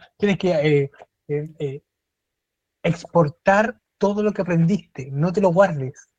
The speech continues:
Eh, amplifícalo. Como está Saturno en Sagitario, amplifica, amplifica, demuestra, vive, eh, y, y patenta las experiencias vividas". Puedes ser, puedes ser un gran maestro, querido Piscis. Un gran maestro.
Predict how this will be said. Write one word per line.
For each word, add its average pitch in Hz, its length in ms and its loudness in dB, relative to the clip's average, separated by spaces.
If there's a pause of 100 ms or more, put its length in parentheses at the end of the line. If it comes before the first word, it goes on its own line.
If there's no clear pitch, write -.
(500)
Eh, 139 180 -2
amplifícalo. 139 880 -2 (240)
Como 143 220 0
está 180 180 2
Saturno 202 300 2
en 185 60 0
Sagitario, 196 440 0
amplifica, 165 640 -4 (260)
amplifica, 143 580 -2 (200)
demuestra, 151 720 2 (340)
vive, 156 520 2 (340)
eh, 135 400 2 (400)
y, 135 540 -4
y 156 80 2
patenta 202 600 2
las 185 180 0
experiencias 175 680 -2
vividas". 185 460 0
Puedes 175 220 0
ser, 170 340 -6 (220)
puedes 185 200 0
ser 185 140 -6
un 170 80 0
gran 190 240 0
maestro, 220 400 -2
querido 220 240 2
Piscis. 165 420 -10 (380)
Un 139 80 -6
gran 202 160 -2
maestro. 147 420 -8